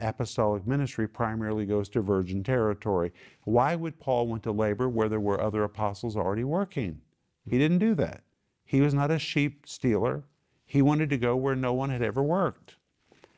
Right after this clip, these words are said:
I think it's very important. And he was respectful of others who were apostles and didn't try to take credit for their work. He stayed away from it. He honored them. He was understanding that apostolic ministry is geographical,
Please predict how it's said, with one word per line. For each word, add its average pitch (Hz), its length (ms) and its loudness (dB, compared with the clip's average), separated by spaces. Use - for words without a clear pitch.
I 120 40 -10
think 135 140 2
it's 98 100 -2
very 107 180 0
important. 104 560 -2
And 123 100 0
he 127 140 4
was 110 140 2
respectful 110 800 -2
of 120 220 -2
others 101 400 -2
who 123 120 -6
were 104 120 2
apostles 135 480 -4
and 123 240 -4
didn't 135 200 -2
try 127 240 -4
to 127 100 -6
take 120 240 -6
credit 117 360 -4
for 123 140 -4
their 127 160 0
work. 139 320 -2
He 101 160 -4
stayed 101 300 -2
away 120 260 2
from 139 300 -4
it. 131 100 -6
He 87 160 -8
honored 123 420 -2
them. 143 220 -4
He 147 180 2
was 139 240 2
understanding 127 720 0
that 107 160 -2
apostolic 123 640 -2
ministry 113 400 -4
is 90 100 -4
geographical, 107 920 -2